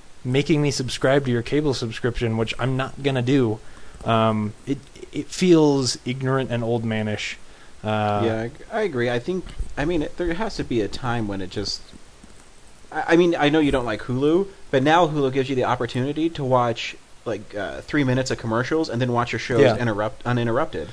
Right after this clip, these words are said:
Speaker 1: Oh, yeah, yeah, and
Speaker 2: And
Speaker 1: I,
Speaker 2: I
Speaker 1: I do like that.
Speaker 2: And, I mean, that's, I don't know why they just don't start doing that on regular T V, that you can on-demand it.
Speaker 1: And I, I've been thinking lately I need to, you know, I torrent a lot of stuff.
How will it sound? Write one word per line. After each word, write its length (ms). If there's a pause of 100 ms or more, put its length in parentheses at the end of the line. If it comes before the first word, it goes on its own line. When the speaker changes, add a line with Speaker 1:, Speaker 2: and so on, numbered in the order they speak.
(160)
Speaker 1:
Oh, 80
yeah, 100
yeah, 240
and 80
Speaker 2:
And 100
Speaker 1:
I, 80
Speaker 2:
I 120
Speaker 1:
I 40
do 200
like 220
that. 260
Speaker 2:
And, 140
I 20
mean, 220
that's, 520
I 220
don't 100
know 80
why 160
they 80
just 120
don't 140
start 200
doing 140
that 160
on 260
regular 300
T 140
V, 160
that 120
you 80
can 200 (100)
on-demand 560
it. 140 (340)
Speaker 1:
And 100
I, 180
I've 140
been 120
thinking 300
lately 320
I 100
need 240
to, 120
you 180
know, 220 (200)
I 120
torrent 340
a 40
lot 180
of 60
stuff. 360